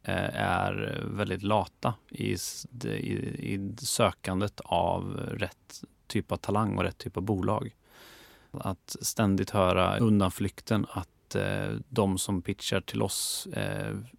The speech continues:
är, liksom, har en obalans i sig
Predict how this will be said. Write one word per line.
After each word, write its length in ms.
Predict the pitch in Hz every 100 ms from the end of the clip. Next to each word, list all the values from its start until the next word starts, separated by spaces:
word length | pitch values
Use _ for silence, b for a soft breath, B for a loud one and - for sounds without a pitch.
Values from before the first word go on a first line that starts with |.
| - - - _ _ _ _
är, 420 | - 95 92 95 -
liksom, 280 | 101 - 98
har 320 | 107 - 98 95
en 100 | 95
obalans 800 | 92 92 92 98 95 - - -
i 160 | 113
sig 380 | 107 - 90 98